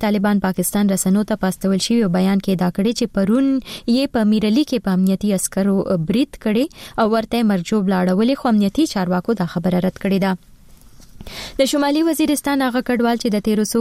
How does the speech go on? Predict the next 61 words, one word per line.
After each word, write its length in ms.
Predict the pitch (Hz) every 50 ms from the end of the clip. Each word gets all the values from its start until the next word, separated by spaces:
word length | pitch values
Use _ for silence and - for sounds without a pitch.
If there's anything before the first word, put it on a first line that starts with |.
| 220 -
کلونو 260 | 208 202 214 214 208
راهیسې 340 | 196 196 214 214 - 226 208 -
په 100 | 196 -
خوست 240 | - 202 196 -
کې 160 | - 208 202 190
ژوند 160 | 214 233 233 -
کوي، 180 | 233 220 226 226 220
وایي 160 | 214 214 220 208 196
د 80 | 190 175
غلام 220 | 190 190 185 185 185 -
خان 160 | - 208 208 -
په 40 | 196 190
لاره 180 | 196 208 202 202 -
په 80 | 196 190 -
تګ 160 | - 233 220 214
راتګ 240 | 185 175 - 190 180 -
کې 120 | 190 185
مشکلات 480 | 190 - - - 190 202 196 190 - 202
لري. 140 | 196 190 214 202 196 - - - - - -
دغه 200 | 240 240 254 254 -
کډوال 360 | 254 247 214 233 233 240 240 226
وایي 140 | 240 247 254 240
نهه 180 | 240 226 233 220 -
کاله 200 | 233 233 233 220 214
پوره 180 | 226 208 202 202
کیږي 280 | - - 220 220 247 220
چې 140 | - 220 180 202
دوی 80 | 202 208 196
هلته 200 | 190 - 214 220 -
په 100 | 190 -
خوست 240 | - 208 226 - -
کې 100 | - 220 196
د 80 | 185 -
کډوالۍ 540 | 190 185 175 185 185 185 190 196 196 196 180 -
ژوند 200 | 226 233 220 -
کوي 200 | 220 208 220 226 220 196
او 20 | -
خپلو 240 | - - 175 185 180
سیمو 240 | - - 202 208 208 202
ته 80 | 208 202 196
لا 60 | 185 180 190
هم 60 | 196 202
نه 80 | 208 214 185 196
دي 40 | 180 -
ستانه 260 | - 196 190 190 190 -
شوي. 180 | 214 185 208 208 196 - - - - - -
بلخوا 240 | 240 233 233 262 262 247
د 100 | 269 262
شمالي 320 | - 247 240 233 233 247 269 269
وزیرستان 580 | 247 - 226 208 208 196 - - 220 220 214
مرستیال 340 | 196 196 - - 214 202 196 -
کمشنر 420 | 208 190 196 185 - - 226 226 - 196
ریحان 280 | 190 185 190 190 190 180
ګل 140 | - 202 190 -
خټک 320 | 196 190 - 254 - 226 208
مشال 280 | - - 202 190 190
ریډیو 240 | 196 196 190 190 180
ته 140 | - 214 220
وویل 160 | 233 233 220 -
چې 160 | 202 175 185
دوی 160 | 214 226 233